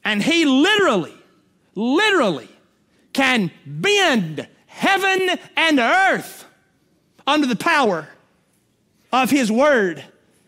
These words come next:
and His will. It was a bona fide miracle. But you notice the emphasis of the text?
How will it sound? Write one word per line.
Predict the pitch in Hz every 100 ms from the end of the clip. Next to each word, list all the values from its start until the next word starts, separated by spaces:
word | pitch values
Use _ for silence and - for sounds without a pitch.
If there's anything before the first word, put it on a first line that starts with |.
| _ _ -
and | 254 233
His | 214 202
will. | 202 165 139 - - _ _ _ _ _ _ _ _ _ _ _ _ _ _ _ _ _ _ _
It | 240
was | 240
a | 226 196 - _ -
bona | 147 277 311 311
fide | 277 262 269 262 262 226 - -
miracle. | 196 240 269 240 190 127 101 _ _ _ _ _ _ _ _ _ -
But | 214
you | 269
notice | 269 320 349
the | 233
emphasis | 220 269 302 226 294 262 -
of | 240 247 185
the |
text? | 180 208 233 - - -